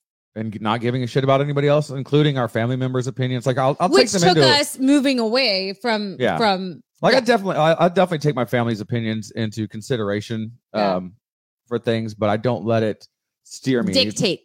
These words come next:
Speaker 1: the, the
Speaker 2: It
Speaker 1: way it
Speaker 2: doesn't
Speaker 1: used to.
Speaker 2: dictate what we do. It, so I, I will take it,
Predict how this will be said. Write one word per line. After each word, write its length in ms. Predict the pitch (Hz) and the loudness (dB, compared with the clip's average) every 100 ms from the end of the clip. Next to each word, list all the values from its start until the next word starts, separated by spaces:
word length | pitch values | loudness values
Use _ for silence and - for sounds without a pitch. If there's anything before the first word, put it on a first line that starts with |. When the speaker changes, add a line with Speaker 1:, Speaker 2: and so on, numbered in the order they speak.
| _ | _
Speaker 1:
the, 180 | 120 110 | -2 0
the 80 | 104 | 0
Speaker 2:
It 40 | 110 | 2
Speaker 1:
way 140 | 113 | 2
it 20 | |
Speaker 2:
doesn't 80 | 101 | 0
Speaker 1:
used 240 | 101 98 - | -2 -4 -4
to. 80 | 98 | -6
Speaker 2:
dictate 320 | 87 90 - _ _ _ | -6 -8 -12 _ _ _
what 280 | 202 196 190 | -6 -2 -2
we 100 | 180 | -2
do. 320 | 170 160 170 - | -6 -8 -12 -16
It, 300 | - 214 - | -6 -4 -4
so 600 | 226 294 262 254 240 240 - | -2 0 0 0 0 -2 -4
I, 260 | 233 233 - | -2 -2 -2
I 160 | 208 226 | -4 -4
will 140 | 226 | -4
take 260 | 220 220 214 | -4 -4 -2
it, 160 | 403 | -4